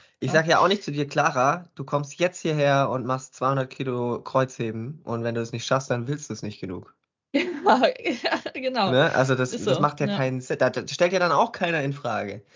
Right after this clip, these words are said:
Speaker 1: Es
Speaker 2: Mhm.
Speaker 1: ist leider halt auch nicht einfach alles nur Willen,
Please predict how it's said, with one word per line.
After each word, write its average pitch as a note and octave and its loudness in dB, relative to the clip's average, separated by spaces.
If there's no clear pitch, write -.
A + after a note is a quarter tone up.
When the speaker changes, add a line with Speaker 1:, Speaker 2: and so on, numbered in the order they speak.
Speaker 1:
Es B3 2
Speaker 2:
Mhm. - 0
Speaker 1:
ist F#3 -6
leider G#3 6
halt G3 2
auch F3 4
nicht G3 -4
einfach F3+ 0
alles F3+ -2
nur E3+ -4
Willen, D3+ -4